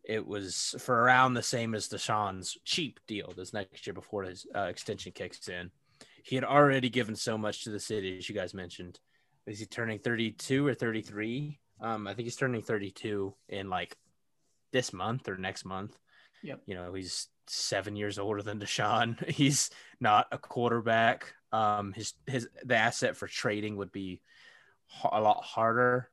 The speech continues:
Speaker 1: Um, and then I, I think it was one of those things of more a veteran's respect in a way. Um, I think th-, it's really, it's, it's holding your assets is what it is, is D-, J J had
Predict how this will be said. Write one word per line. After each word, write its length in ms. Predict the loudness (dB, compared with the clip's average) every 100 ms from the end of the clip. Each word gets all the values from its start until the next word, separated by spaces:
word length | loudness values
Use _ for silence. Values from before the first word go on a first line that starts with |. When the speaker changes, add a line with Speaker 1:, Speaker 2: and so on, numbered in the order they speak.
| -2
Speaker 1:
Um, 320 | 0 0 0
and 160 | 0
then 360 | 2 2 0 -6 -12 _ -6
I, 100 | -6 -8 _ _ _ _ _ 2
I 100 | 4
think 240 | 4 2
it 180 | 0 2
was 140 | 4 6
one 120 | 6
of 40 |
those 180 | 6 4
things 300 | 2 2 2
of 140 | -2 -4 _
more 560 | -6 0 4 4 2 -2 _ _ _ _ _ _ _ _ _ _
a 100 | -2
veteran's 480 | 4 8 8 6 2
respect 420 | -2 2 2 2
in 80 | -2
a 60 | 0
way. 360 | 2 2 0 0
Um, 260 | 4 6 6
I 80 |
think 260 | 6 4 2
th-, 120 | -4
it's 460 | -2 0 2 2 4
really, 300 | 10 12 12
it's, 120 | 8
it's 180 | 4 2
holding 300 | 4 4 4
your 100 | 2
assets 680 | 4 2 2 -6 -8 -12 -14 -12
is 120 | -8
what 140 | -6
it 120 | -6
is, 300 | -8 -10 -14 -18 _
is 300 | -6 -6 -10 _ -16 -14 -12
D-, 180 | -6 -6 -6 0
J 240 | 4 6
J 420 | 6 6 6 4 -4 _ _ _ _ _ _ -4
had 280 | 0 0